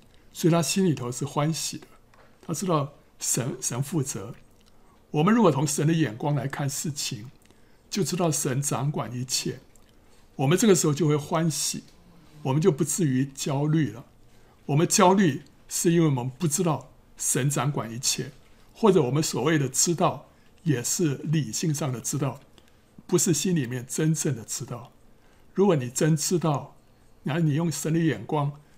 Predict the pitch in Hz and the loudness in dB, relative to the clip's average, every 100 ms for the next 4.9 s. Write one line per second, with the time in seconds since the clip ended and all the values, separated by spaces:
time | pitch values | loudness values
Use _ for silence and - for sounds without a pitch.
0 | - 151 123 143 156 139 147 143 143 - | -12 -6 -6 -4 -4 -2 -2 -2 -2 -2
1 | 175 117 123 113 - _ - - _ - | -2 -4 -8 -10 -12 _ -20 -20 _ -12
2 | 120 - 151 135 - 160 165 - 107 135 | -6 -2 0 0 -2 -2 -2 -4 -8 -12
3 | - - - - 135 151 151 147 156 143 | -20 -20 -12 -6 -2 0 0 0 -2 -2
4 | 147 143 143 - 117 110 117 113 | -2 -2 -4 -8 -10 -10 -12 -12